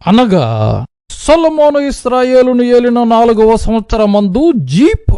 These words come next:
అను రెండవ మాసమున అతడు యెహోవా మందిరమును కట్టింపనారంభించెను. రాజైన సొలొమోను యెహోవాకు కట్టించిన మందిరము అరవది మూరల పొడుగును, ఇరువది మూరల వెడల్పును,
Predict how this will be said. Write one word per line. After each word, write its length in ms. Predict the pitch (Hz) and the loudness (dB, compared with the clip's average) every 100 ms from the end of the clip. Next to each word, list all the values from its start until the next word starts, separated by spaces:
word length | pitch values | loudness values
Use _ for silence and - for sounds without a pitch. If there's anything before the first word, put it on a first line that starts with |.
| - | 0
అను 200 | 233 208 | -2 0
రెండవ 480 | 180 202 185 170 160 | 0 0 0 0 -2
మాసమున 760 | 139 147 139 151 147 175 330 381 _ _ _ - | -2 -2 -2 -2 0 0 -2 -6 _ _ _ -4
అతడు 340 | 180 - 156 | -2 -2 -2
యెహోవా 600 | 151 139 170 196 226 180 | -2 -2 0 0 0 0
మందిరమును 600 | 147 151 143 147 147 151 | -2 -4 -2 0 0 0
కట్టింపనారంభించెను. 1500 | 135 151 - 143 - 123 123 131 127 135 135 120 113 107 104 143 - _ _ _ _ - | -2 -4 -4 -4 -2 0 0 0 0 0 0 0 0 0 -2 -6 -10 _ _ _ _ -6
రాజైన 540 | 156 196 175 190 190 | -2 0 0 0 0
సొలొమోను 840 | 180 - 180 175 175 170 170 247 302 | 0 0 0 0 0 0 0 0 -2
యెహోవాకు 800 | 180 202 196 226 202 196 180 175 | 0 0 2 0 0 -2 -2 -6
కట్టించిన 640 | 220 226 320 262 214 180 | -6 -4 -4 -2 -2 -2
మందిరము 760 | 160 170 160 147 120 117 202 311 _ _ _ | 0 0 0 -2 -2 -2 -4 -4 _ _ _
అరవది 460 | - 220 233 208 185 | -2 0 2 2 0
మూరల 420 | 180 170 165 160 | 0 0 0 -2
పొడుగును, 720 | 135 170 151 127 127 156 330 - _ - | -2 -2 0 0 0 0 -2 -6 _ -4
ఇరువది 600 | 170 208 214 190 175 165 | 2 2 2 0 2 2
మూరల 400 | 160 165 156 151 | 2 2 0 0
వెడల్పును, 840 | 143 143 147 - 151 147 220 403 | -2 -2 -2 0 0 0 0 -4